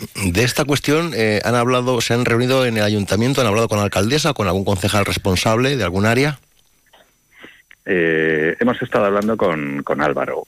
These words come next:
Speaker 2: con Álvaro Bilbao, el concejal de ur-, de urbanismo, y, bueno, pues, eh, nosotros le expresamos, eh, lógicamente, nuestra preocupación de cara a nuestro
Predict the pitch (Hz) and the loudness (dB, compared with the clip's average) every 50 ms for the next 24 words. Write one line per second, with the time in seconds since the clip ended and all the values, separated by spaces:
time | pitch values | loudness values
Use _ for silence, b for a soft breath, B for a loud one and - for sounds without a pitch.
0 | _ - 76 73 71 71 71 71 71 - - - 76 76 69 69 69 71 67 69 | _ -6 -6 -6 -6 -6 -10 -12 -18 -16 -8 -2 -2 0 0 0 0 -2 -2 -2
1 | 71 78 95 117 117 - - 104 - - 78 - - - - 76 71 67 69 69 | 0 0 0 0 0 0 -2 -4 -6 -8 -12 -12 -10 -6 -4 -4 -2 -2 -4 -8
2 | - - - 78 - - 80 80 76 73 69 71 85 95 90 - - 92 135 - | -10 -6 -6 -6 -6 -4 -6 -4 -2 -2 0 0 0 0 0 0 0 -2 -2 -2
3 | _ _ _ _ B B B B B B B B B B B B - - 110 107 | _ _ _ _ B B B B B B B B B B B B -8 -2 0 2
4 | 101 95 92 92 87 87 85 82 85 82 82 80 82 82 85 82 104 123 117 139 | 2 2 2 2 2 2 2 2 0 -2 -2 -2 0 0 2 2 2 2 2 0
5 | 156 - 107 - - 85 87 85 82 82 82 80 80 80 82 85 87 80 80 - | 0 -2 -2 -2 -2 -2 0 0 2 2 2 2 0 0 0 0 0 -2 -2 -2
6 | 90 80 95 101 92 101 101 87 - - 85 82 - 92 95 120 120 110 127 - | -2 0 0 0 2 2 0 0 0 -2 -4 -2 0 0 2 2 2 0 -2 -6
7 | - 98 98 87 85 85 80 80 85 - - 87 80 80 87 87 90 - - 110 | -6 -6 -4 -2 0 0 2 2 0 -2 0 -2 0 0 2 2 2 2 0 0
8 | 107 - - 90 80 - 80 78 73 - 80 - 76 76 - - 87 87 104 113 | -2 -4 -4 -4 -4 -2 -2 -2 -2 -4 -6 -6 -6 -6 -2 0 0 2 2 2
9 | 104 82 - 78 80 87 98 107 107 98 - - 82 | 0 -2 -2 -2 -2 0 0 0 -2 -4 -4 -6 -8